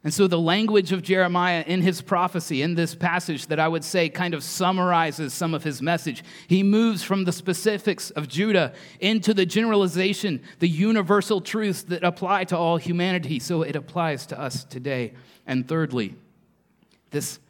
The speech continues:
stands for us today in its principles, because Judah, beyond all, should have been able to be faithful to the Lord.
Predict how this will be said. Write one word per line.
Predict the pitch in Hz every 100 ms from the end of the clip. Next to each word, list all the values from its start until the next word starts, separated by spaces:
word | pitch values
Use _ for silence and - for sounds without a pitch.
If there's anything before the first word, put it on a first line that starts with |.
| _ _ _ -
stands | - 156 147 131
for | - 139
us | 135
today | - 135 131 120 120
in | 131
its | 123 -
principles, | - 156 139 120 98 98 - - _ _ _ _ _ _ _ _ _ _ _ _ _ _ _ _ _ _ _ _ _ _ _ _ _ _ -
because | 143 170 143 123
Judah, | - 147 165 151 117
beyond | 101 131 139 123 113 -
all, | 143 151 131 98 - - _ _
should | - - 165 135
have | 123
been | 127 120
able | 123 127 117 101 - -
to | 113
be | 110 98
faithful | - 120 117 - 98 90 _ _ _ _
to | - 107
the | 98
Lord. | 101 92 92